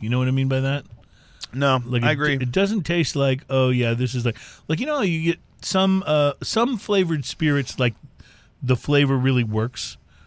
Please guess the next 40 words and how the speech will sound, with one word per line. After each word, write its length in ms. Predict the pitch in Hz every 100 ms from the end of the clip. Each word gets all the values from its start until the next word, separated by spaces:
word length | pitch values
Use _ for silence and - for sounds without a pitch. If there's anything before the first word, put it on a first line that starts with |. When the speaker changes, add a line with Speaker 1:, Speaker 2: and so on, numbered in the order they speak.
| -
Speaker 1:
Like, 220 | 123 113 -
I 120 | 127
think 300 | - 143 123
of, 300 | 127 120 110
uh, 180 | 113 113
Tito's 380 | - 143 123 104
grapefruit 460 | 110 117 104 113 95
vodka, 420 | 110 101 85 87
for 160 | 87
example. 460 | 85 82 78 73 - -
Like, 180 | 123
it 100 | 139
just, 220 | 131 165 - - _ -
that 140 | 170
flavor 320 | - 160 139 131
just 220 | 113 -
works. 480 | 107 82 - - -
Speaker 2:
Yes. 300 | 113 - - - - -
Speaker 1:
And 140 | 151
then 100 | 160
I've 120 | 151
had 240 | 147 139 127
some 600 | - 269 277 120 101 107 - _ _ - _ _ _ _ _ - - - _ _ -
where 160 | 160
it 100 | 147
just 220 | 120 185 -
tastes 280 | 160 - -
gimmicky. 460 | 139 120 95 80 - _ _ _ _ _
Like, 280 | 127 123 117 -
like 280 | 123 113
it's 260 | 117 101 127 -
the 140 | 127
spirit 400 | 117 - 151 139 -
with 160 | 131 117
a 40 |
flavor 400 | - 120 104 95
added. 380 | 82 73 69 95
Like, 160 | 123
it 100 | 117
doesn't 300 | 120 151 147